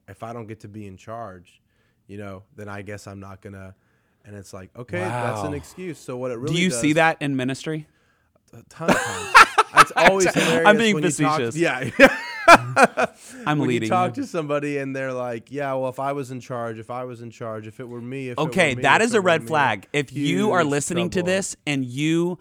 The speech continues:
Speaker 1: Yeah.
Speaker 2: are at a ministry or you are a
Speaker 1: Yeah.
Speaker 2: volunteer at a ministry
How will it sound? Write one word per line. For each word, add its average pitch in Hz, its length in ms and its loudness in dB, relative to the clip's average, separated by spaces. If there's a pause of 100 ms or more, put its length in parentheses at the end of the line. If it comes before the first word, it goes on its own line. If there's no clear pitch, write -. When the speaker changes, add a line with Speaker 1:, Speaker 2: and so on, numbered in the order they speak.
(200)
Speaker 1:
Yeah. 104 240 -10
Speaker 2:
are 143 160 2
at 143 180 6
a 202 60 0
ministry 151 680 -4
or 139 160 0
you 135 380 -2
are 135 220 4
a - 20 0
Speaker 1:
Yeah. 123 60 -4
Speaker 2:
volunteer 143 540 -2
at 131 120 -2
a 127 60 -2
ministry 120 580 -6